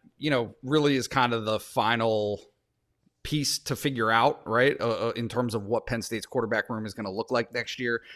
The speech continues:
just given the fact that on Friday, obviously, Sean Clifford announced that he would be back for a sixth year.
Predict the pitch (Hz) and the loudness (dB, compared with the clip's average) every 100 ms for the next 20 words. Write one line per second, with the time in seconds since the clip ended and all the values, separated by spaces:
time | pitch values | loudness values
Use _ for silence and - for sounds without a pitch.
0 | - - 139 131 139 120 110 117 104 117 | -20 -6 -4 0 0 0 0 0 0 0
1 | 104 98 - 180 185 135 110 110 101 95 | -2 -2 2 8 10 10 8 4 2 -2
2 | 101 92 104 98 95 _ _ _ - 156 | -2 -6 -6 -8 -10 _ _ _ -2 0
3 | 123 - 135 117 110 110 104 - 107 113 | 2 2 2 2 0 0 0 -2 -6 -4
4 | 107 101 98 87 98 87 - 101 87 85 | -4 -4 -6 -4 -2 -2 -6 -8 -6 -8
5 | 98 - 101 - 98 | -6 -4 -4 -8 -12